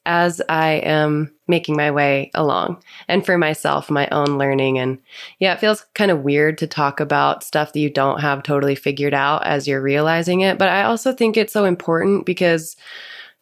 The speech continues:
you know, when we look at people, they do the, they, you know, have a big decision and they just announce it. And you're like, at least for me, when I watch people's life or people that I really respect, it's like watching the changing process, watching the building process is,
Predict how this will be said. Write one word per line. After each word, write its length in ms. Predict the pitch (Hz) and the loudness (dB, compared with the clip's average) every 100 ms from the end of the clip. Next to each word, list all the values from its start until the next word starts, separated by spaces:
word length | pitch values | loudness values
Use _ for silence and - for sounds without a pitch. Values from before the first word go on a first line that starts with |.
| - | -4
you 120 | 190 | 2
know, 240 | 185 156 156 | 4 4 4
when 120 | 175 | 4
we 120 | 170 | 4
look 240 | 165 175 | 4 2
at 220 | 180 - - | 2 -2 -2
people, 400 | 180 175 160 156 | -2 2 2 4
they 140 | 151 | 2
do 200 | 151 170 | 2 2
the, 240 | 165 160 - _ - | 4 2 -4 _ -4
they, 380 | 151 147 147 - _ | 0 0 -2 -8 _
you 100 | 180 | -2
know, 220 | 156 143 | 0 0
have 260 | 143 175 165 | -2 -2 -2
a 60 | 160 | 0
big 160 | 165 | 0
decision 400 | 151 156 165 156 | 0 0 0 2
and 100 | 147 | 2
they 120 | 143 143 | 2 0
just 220 | 143 - | -2 -2
announce 440 | 120 - - - | -2 -2 -4 -4
it. 240 | - - - | -2 -2 -2
And 300 | 170 147 143 | 0 0 2
you're 120 | 143 | 0
like, 180 | 139 - _ - | 0 -4 _ -2
at 140 | 165 | 2
least 240 | 170 160 | 2 0
for 100 | 156 | 0
me, 300 | 147 160 139 | 2 4 4
when 140 | 139 139 | 2 0
I 80 | 135 | 2
watch 260 | 139 135 - _ | 0 -2 -8 _
people's 360 | - 165 147 143 | -6 -2 -2 0
life 340 | 147 147 143 | 0 0 0
or 60 | 143 | -4
people 240 | 139 156 | -2 0
that 100 | 151 | 2
I 40 | 143 | 2
really 300 | 139 143 143 | 2 0 0
respect, 580 | 135 - - 165 147 - | 0 -4 -2 -2 -2 -6
it's 140 | 135 | -4
like 240 | 147 135 - - - - | -2 -2 -8 -18 -18 -6
watching 540 | 156 156 151 - 156 | 0 2 2 0 0
the 80 | 156 | 0
changing 500 | 147 160 147 147 143 | 0 0 2 2 0
process, 580 | 143 202 185 - 160 151 | 0 0 0 2 0 2
watching 340 | 156 151 156 | 0 0 -2
the 80 | 151 | -2
building 380 | 151 160 156 151 | 0 2 2 0
process 680 | 156 147 143 151 143 143 - - - - - - | 0 -2 0 0 0 -2 -8 -18 -20 -20 -18 -2
is, 380 | 180 175 160 | 2 2 0